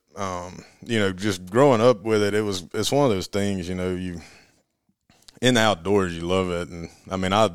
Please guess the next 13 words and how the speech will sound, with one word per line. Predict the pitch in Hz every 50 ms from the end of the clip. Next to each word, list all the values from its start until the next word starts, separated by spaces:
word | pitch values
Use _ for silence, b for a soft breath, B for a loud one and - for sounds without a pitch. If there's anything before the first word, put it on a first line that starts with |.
| 78 - -
I | 95 98
loved | 104 107 104 92 85 92
any | 98 101 95 87
time | - - 90 90 90 90
I | 90 90
was | 87 85 87
outside, | 90 90 87 - - 95 90 90 87
especially | 85 - - 92 92 87 - 92 85
fooling | - 92 90 90 87 85
with | 87 85 82
a | 80
dog. | 73 78 90 92 95 90 87 82
But | 80 85 82